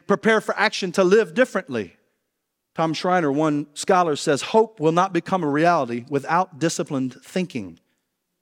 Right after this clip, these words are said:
Thinking in a new way does not happen automatically. It requires effort,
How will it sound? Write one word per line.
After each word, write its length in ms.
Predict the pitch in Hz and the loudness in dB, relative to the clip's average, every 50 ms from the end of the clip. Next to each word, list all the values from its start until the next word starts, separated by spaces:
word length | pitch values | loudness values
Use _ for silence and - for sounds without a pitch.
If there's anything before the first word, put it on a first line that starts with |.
| _ _ _ _ _ _ _ _ _ | _ _ _ _ _ _ _ _ _
Thinking 400 | - - - 247 254 202 240 226 | -4 0 2 2 2 2 2 2
in 80 | 214 202 | 2 2
a 80 | 190 | 4
new 160 | 196 214 233 | 4 4 4
way 220 | 214 208 220 220 214 | 6 6 4 4 4
does 180 | 165 165 139 | 2 0 2
not 160 | 190 208 226 180 | 2 2 2 2
happen 320 | 175 214 214 - 214 196 - | 2 0 0 0 -2 -2 0
automatically. 640 | 170 185 175 165 165 185 208 233 226 - 165 160 156 | 2 2 2 2 2 2 2 2 0 -2 -2 -2 -2
It 60 | 156 | 0
requires 440 | 160 156 - 208 196 180 160 139 - | 0 0 2 4 4 4 2 0 -2
effort, 400 | - 220 233 - - 165 139 - | -2 -2 -2 0 0 -2 -2 -2